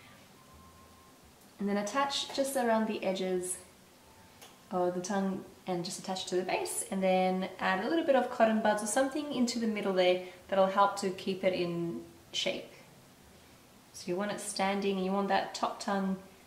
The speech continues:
to be lifted as well. And then I'm gonna start assembling the rest of the shoe, so I've got the body here,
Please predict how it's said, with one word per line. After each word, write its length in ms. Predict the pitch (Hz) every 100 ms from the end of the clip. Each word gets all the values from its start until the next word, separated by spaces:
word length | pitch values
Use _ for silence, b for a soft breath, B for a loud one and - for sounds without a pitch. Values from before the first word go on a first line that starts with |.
| -
to 100 | -
be 100 | 196
lifted 380 | 180 175 - 170
as 160 | 165 170
well. 360 | 170 170 165 - - - - - - - - - - - - - - - - - - - - - - - - - - - - - - - - - - - - - - - - - - - - - - - -
And 120 | 202
then 80 | 208
I'm 60 | 208
gonna 140 | 214
start 220 | 208 -
assembling 840 | 214 - 226 220 214 208 208 208 196 - - - - - -
the 80 | 190
rest 180 | 202 202
of 40 | -
the 60 |
shoe, 260 | - 320 185
so 100 | 240
I've 60 | 208
got 80 |
the 60 | 202
body 340 | 208 247 247
here, 320 | 247 247 247